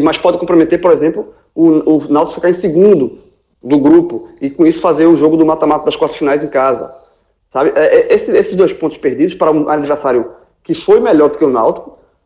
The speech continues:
é, o River, mas é um adversário fraco. Ele, o, o River foi melhor do que o Náutico, porque o Náutico não tá jogando o que se espera do Náutico. Então, é, é, eu tô tirando um pouco do mérito do River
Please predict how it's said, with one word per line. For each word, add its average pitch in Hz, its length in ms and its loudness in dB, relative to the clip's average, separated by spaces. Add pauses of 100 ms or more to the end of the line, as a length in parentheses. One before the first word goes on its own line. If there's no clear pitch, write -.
(100)
é, 120 360 0
o 135 60 2
River, 143 260 2
mas 226 140 0
é - 20 2
um 240 40 0
adversário 240 340 0
fraco. - 420 -2
Ele, 196 240 2
o, 175 240 0
o - 20 -8
River 254 220 0
foi 226 120 -2
melhor 165 200 2
do - 80 -6
que 170 60 0
o 147 60 2
Náutico, - 560 -6 (160)
porque 180 160 -2
o 208 120 6
Náutico 170 540 -2 (640)
não 240 160 2
tá 254 160 0
jogando 233 360 2
o - 20 -6
que - 80 -14
se 294 80 -10
espera 240 240 0
do 370 100 0
Náutico. - 400 -2 (540)
Então, 190 180 0
é, 170 380 0
é, - 40 2
eu - 60 2
tô 214 100 0
tirando 240 240 2
um 254 40 -4
pouco 220 240 -2
do 190 60 0
mérito 170 260 0
do 165 80 2
River 196 640 0